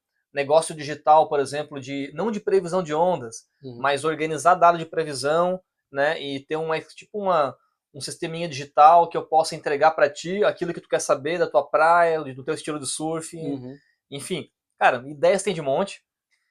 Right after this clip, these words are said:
Speaker 1: Só que aí, assim, a gente é muito bom de ter ideia, mas,
Speaker 2: É.
Speaker 1: pô, cara, tem que deixá-la de lado e focar numa coisa. Então,
Speaker 2: Sim,
Speaker 1: a gente tá focado na
Speaker 2: sim,
Speaker 1: parte de educação
Speaker 2: sim,
Speaker 1: agora.
Speaker 2: sim.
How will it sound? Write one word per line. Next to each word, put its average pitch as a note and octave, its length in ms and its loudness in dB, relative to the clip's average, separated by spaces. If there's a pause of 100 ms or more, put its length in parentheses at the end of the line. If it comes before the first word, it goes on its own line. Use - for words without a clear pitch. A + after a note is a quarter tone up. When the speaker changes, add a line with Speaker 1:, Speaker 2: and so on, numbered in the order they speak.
(580)
Speaker 1:
Só D#3+ 160 2
que D#3+ 120 0
aí, E3+ 160 4
assim, F#3+ 260 0
a C3 60 -2
gente E3 180 -2
é - 20 2
muito G#3+ 200 -4
bom F#3+ 180 2
de F3+ 80 -8
ter F3 140 -6
ideia, D#3 360 4
mas, F3 360 -4
Speaker 2:
É. D3 180 10
Speaker 1:
pô, D3+ 100 6
cara, C3+ 280 8
tem E3+ 200 -8
que E3+ 600 -6
deixá-la F#3 320 2
de F3+ 100 2
lado F3 360 6
e - 20 -2
focar F3 420 2
numa F3 160 2
coisa. C3 300 -2
Então, D3+ 100 0
Speaker 2:
Sim, C#3+ 80 0
Speaker 1:
a C#3+ 40 0
gente C3+ 120 -4
tá E3 80 -2
focado - 380 2
na D#3+ 80 2
Speaker 2:
sim, - 60 -4
Speaker 1:
parte D#3+ 140 2
de D#3 40 -4
educação C#3+ 520 -2
Speaker 2:
sim, C#3+ 60 2
Speaker 1:
agora. C3 380 2
Speaker 2:
sim. - 60 -18